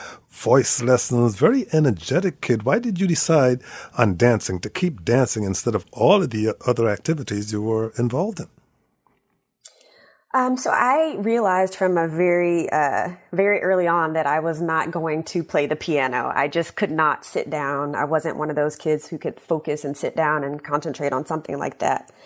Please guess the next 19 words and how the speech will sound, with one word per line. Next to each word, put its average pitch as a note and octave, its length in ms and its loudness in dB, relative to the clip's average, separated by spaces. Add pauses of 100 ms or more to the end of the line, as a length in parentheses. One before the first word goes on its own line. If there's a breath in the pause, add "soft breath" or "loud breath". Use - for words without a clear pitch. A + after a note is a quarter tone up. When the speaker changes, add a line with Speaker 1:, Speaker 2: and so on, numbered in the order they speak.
(380 loud breath)
Speaker 2:
Um, D3+ 400 2
and D3+ 140 0
I D#3 80 4
was D#3+ 200 -2
too G3+ 200 2
afraid E3+ 400 0
to D#3 120 -2
sing F3 280 0
in D3 120 -2
public, C#3 520 -2
so C#3 320 -4
the D3 80 -6
voice D#3 280 -2
lessons C#3 380 -4
kinda D3 240 -6
went C#3+ 160 0
out C3+ 140 -2
the D3+ 80 -6
window C#3 500 -2